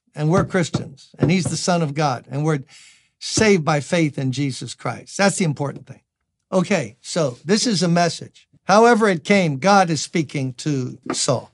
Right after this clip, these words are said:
Saul wishes he never would have made that call. You know,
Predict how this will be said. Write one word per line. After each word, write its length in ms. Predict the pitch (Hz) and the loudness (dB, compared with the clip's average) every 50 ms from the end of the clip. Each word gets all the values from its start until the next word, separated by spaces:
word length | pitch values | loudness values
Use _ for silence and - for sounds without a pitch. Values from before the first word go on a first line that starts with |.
| _ _ _ _ _ _ _ _ _ _ _ _ - | _ _ _ _ _ _ _ _ _ _ _ _ -6
Saul 360 | - - - 262 294 302 262 | 0 4 8 8 10 10 10
wishes 380 | 208 247 285 - - 254 185 208 | 8 6 4 2 2 0 2 2
he 100 | 214 196 | 2 2
never 320 | 185 190 226 233 247 226 | 4 4 6 6 6 6
would 160 | 214 220 214 | 6 4 4
have 100 | 202 185 | 4 4
made 240 | 180 196 220 240 180 | 4 4 2 2 2
that 180 | 202 208 202 - | 2 0 0 0
call. 420 | - - 214 220 190 139 - _ _ _ _ _ _ _ _ _ _ _ _ _ _ | 0 0 0 2 0 -2 -6 _ _ _ _ _ _ _ _ _ _ _ _ _ _
You 160 | - 165 185 | -4 0 2
know, 380 | 208 208 220 233 226 226 247 - | 4 4 4 4 2 0 -2 -8